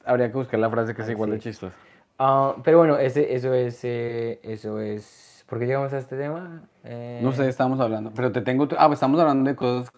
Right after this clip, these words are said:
Speaker 1: para tallerear.
Speaker 2: Sí.
Speaker 1: Yo ya, o sea, es que me pasó que es que yo estaba en, en...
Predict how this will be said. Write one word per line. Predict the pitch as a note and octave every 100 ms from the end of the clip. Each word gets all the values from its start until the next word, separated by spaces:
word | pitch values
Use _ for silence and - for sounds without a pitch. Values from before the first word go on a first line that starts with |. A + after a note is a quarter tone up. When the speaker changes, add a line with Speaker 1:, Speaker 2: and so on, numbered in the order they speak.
| -
Speaker 1:
para | D3 C3+
tallerear. | B2+ A2+ G#2 A2 G2+ - _
Speaker 2:
Sí. | - F#2+ F2 _ _ _ _ _ _ - -
Speaker 1:
Yo | A2 A#2+ B2+
ya, | C#3+ C#3+ C#3 C#3+ - _ _ _ _ _ - - _ _ _
o | G#2+
sea, | A#2+ G2+ - _ _ _ - - _ _ - - _ _ _ _ _ _ _ _ _
es | A2+ -
que | D3
me | D3
pasó | C#3 A2+ A2
que | B2
es | B2+
que | - C3+
yo | C3
estaba | B2 C3+ C3
en, | C3 C3
en... | C3 A#2 A2 A2 F#2+